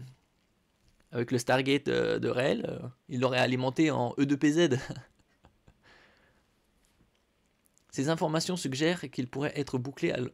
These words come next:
l'horizon deux mille vingt-six. Bon, probablement fin deux mille vingt-six, hein. Mais pour le moment, aucune source ne permet d'affirmer qu'il a été officiellement validé. Donc déjà, le temps de le construire, tout ça, ça mettra, euh,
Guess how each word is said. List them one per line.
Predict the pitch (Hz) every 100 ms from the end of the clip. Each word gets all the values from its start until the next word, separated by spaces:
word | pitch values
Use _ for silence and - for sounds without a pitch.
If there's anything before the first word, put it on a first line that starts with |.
| -
l'horizon | 127 147 147 165
deux | 131
mille | 160 165
vingt-six. | 143 143 - 104 - - _ _ _ _ _ _ _ _ _ _ _ _ _ _ _ _ _ _ -
Bon, | 131
probablement | 131 120 123 123 123
fin | 123 165
deux | 139
mille | 127
vingt-six, | 123 127 135 127
hein. | 131 - _ _ _ _ _ _ _ _ _ _
Mais | 147
pour | 156 160
le | 156
moment, | 156 175 -
aucune | 139 156
source | 139 185 175
ne | 135
permet | 139 147 165
d'affirmer | 139 131 143 175
qu'il | 170 131
a |
été | 120 139
officiellement | 143 135 127 135 160
validé. | 139 135 127 117 - _ -
Donc | 123 131
déjà, | 120 127 139 120 -
le | 127 123
temps | 143
de |
le | 127
construire, | 127 - 156 156 135
tout | 120
ça, | 139 143
ça | 131
mettra, | 123 - 135 127
euh, | 123